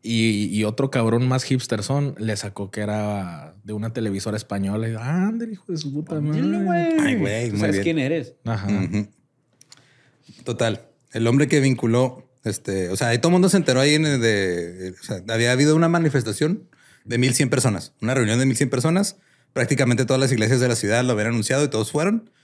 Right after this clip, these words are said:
Speaker 3: Ahí fue donde, eh, llegó Jim Peters a hablarles sobre, eh, Kiss y Alan Parsons Project, y la conexión satánica de Procter and Gamble.
Speaker 2: De, de, de todos los grupos, Alan Spa-, Alan Parsons Project, es el
Speaker 3: Sí,
Speaker 2: que
Speaker 3: man.
Speaker 2: escogieron.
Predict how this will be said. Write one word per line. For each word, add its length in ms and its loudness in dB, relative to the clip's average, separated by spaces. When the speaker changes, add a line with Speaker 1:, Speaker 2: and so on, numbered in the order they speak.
Speaker 3:
Ahí 180 0
fue 120 0
donde, 500 2
eh, 380 -2
llegó 180 0
Jim 220 -2
Peters 260 0
a 40 -2
hablarles 420 -2
sobre, 460 0
eh, 300 -4
Kiss 540 0
y 240 -2
Alan 280 0
Parsons 320 0
Project, 440 0
y 20 -4
la 120 -4
conexión 340 -4
satánica 400 -2
de 80 0
Procter 300 -6
and 100 -4
Gamble. 220 -10
Speaker 2:
De, 180 -18
de, 200 -20
de 140 -16
todos 420 -8
los 120 -4
grupos, 360 -8
Alan 180 -4
Spa-, 500 -4
Alan 200 0
Parsons 380 -2
Project, 440 -2
es 140 -6
el 60 -2
Speaker 3:
Sí, 80 0
Speaker 2:
que 80 2
Speaker 3:
man. 80 2
Speaker 2:
escogieron. 540 -4